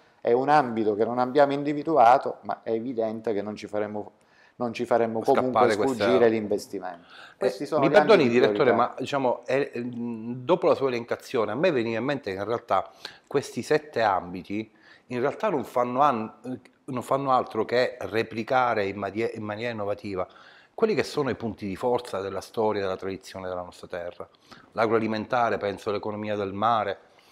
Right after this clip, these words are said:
Speaker 2: Cioè, forse siamo di fronte a una svolta epocale e c'è la volontà di coniugare la tradizione con la modernità. Cioè, siamo, abbiamo questa possibilità?
Speaker 1: Sì, noi abbiamo, sì, è così. Eh,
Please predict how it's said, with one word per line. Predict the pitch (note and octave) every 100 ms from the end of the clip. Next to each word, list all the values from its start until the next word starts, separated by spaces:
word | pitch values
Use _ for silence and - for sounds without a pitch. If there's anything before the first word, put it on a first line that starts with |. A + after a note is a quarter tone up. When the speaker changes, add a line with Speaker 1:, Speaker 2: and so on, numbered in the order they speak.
| - -
Speaker 2:
Cioè, | - -
forse | - G#3 - D#3
siamo | - F3 D#3+
di | D#3
fronte | D3+ D#3 D3+
a | C#3
una | C3
svolta | A2+ C#3+ C3+
epocale | A#2+ A#2+ C3 C3+
e | A2+
c'è | - C#3+ D3
la | C#3
volontà | A#2+ B2 A#2+ A2+ C3 B2+
di | A#2 A#2+ G#2+ - _
coniugare | - C3 C3 C3 C3+ C3 A#2+
la |
tradizione | A2+ A#2 A2+ A2 - - A#2 A2+ G#2+
con | G#2+
la |
modernità. | G2+ G2+ F#2+ F#2+ G#2 G#2+
Cioè, | - - -
siamo, | D3+ C#3
abbiamo | C3 E3
questa | D3 -
possibilità? | C3+ B2+ C#3 A2+ G2+ G2 A2+ - - _ _
Speaker 1:
Sì, | _ - A#2+ F#2+
noi | F#2 A2
abbiamo, | G#2+ A2+ A#2 A2 G#2+ G2+ G2+ F#2+ F#2+ F#2
sì, | - A2
è | F#2
così. | - G#2+ - C#3+ C#3+
Eh, | -